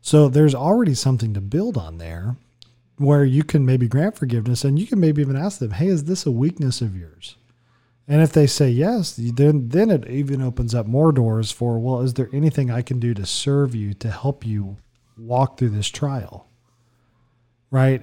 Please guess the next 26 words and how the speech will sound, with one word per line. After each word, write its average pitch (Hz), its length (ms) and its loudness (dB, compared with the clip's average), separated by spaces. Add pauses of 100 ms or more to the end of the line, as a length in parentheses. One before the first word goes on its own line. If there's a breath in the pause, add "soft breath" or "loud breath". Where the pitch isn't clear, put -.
And, 143 320 2
and 127 360 2 (100)
you 143 180 2
never 180 240 2
know 139 300 6
what 123 260 2
discipleship 120 720 -2
opportunities 110 600 -2
are 104 40 -4
gonna 98 200 -4
come 101 580 -2 (640)
by 110 140 -4
doing 101 360 -4
that. - 340 -20 (580 soft breath)
And 139 140 4
the 127 80 2
other 214 160 2
thing 98 200 -4
is, 95 320 -8
you 117 60 -4
talk 135 240 0
about 113 260 -2
going 117 240 0
to 107 60 -2
an 92 100 -6
unbeliever 101 960 -6